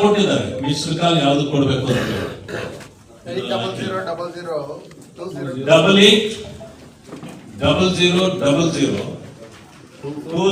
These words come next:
Speaker 1: ಜೀರೋ ಟೂ ಫೋರ್. ಇದು ಮಿಸ್ಡ್ ಕಾಲ್, ಇವಾಗ ಕೊಡಕ್ ಹೋಗ್ಬೇಡಿ, ಈ ಕೊಟ್ಟ ಮಿಸ್ ಆಗಲ್ಲ, ಏನು ಆಗಲ್ಲ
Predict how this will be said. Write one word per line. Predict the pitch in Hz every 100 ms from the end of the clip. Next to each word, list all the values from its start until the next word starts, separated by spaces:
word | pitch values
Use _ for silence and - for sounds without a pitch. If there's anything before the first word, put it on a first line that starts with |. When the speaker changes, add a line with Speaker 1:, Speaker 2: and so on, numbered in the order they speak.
| 165
Speaker 1:
ಜೀರೋ | 170 190 -
ಟೂ | 180 -
ಫೋರ್. | - - - - - - - - - - - - - - 110 139
ಇದು | 196 147 - - 127
ಮಿಸ್ಡ್ | 131 - -
ಕಾಲ್, | 139 131
ಇವಾಗ | 120 147 151 151 135
ಕೊಡಕ್ | 139 - 135
ಹೋಗ್ಬೇಡಿ, | - - - - - - - - - - - - - - -
ಈ | 151 160
ಕೊಟ್ಟ | 160 160 156 139
ಮಿಸ್ | 143 - 160
ಆಗಲ್ಲ, | 143 139 143 -
ಏನು | 117 107
ಆಗಲ್ಲ | 92